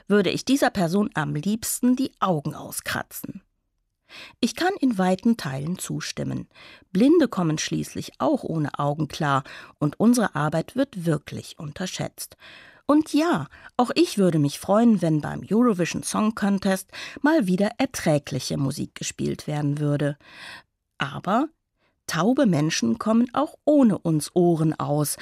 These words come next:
und ich glaube, die wären nicht sehr glücklich, wenn wir ihnen auch noch ihr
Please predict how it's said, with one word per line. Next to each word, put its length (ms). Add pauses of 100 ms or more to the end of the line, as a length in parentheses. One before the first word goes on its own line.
(300)
und 180
ich 160
glaube, 400
die 160
wären 280
nicht 240
sehr 140
glücklich, 540
wenn 180
wir 80
ihnen 300
auch 260
noch 300
ihr 160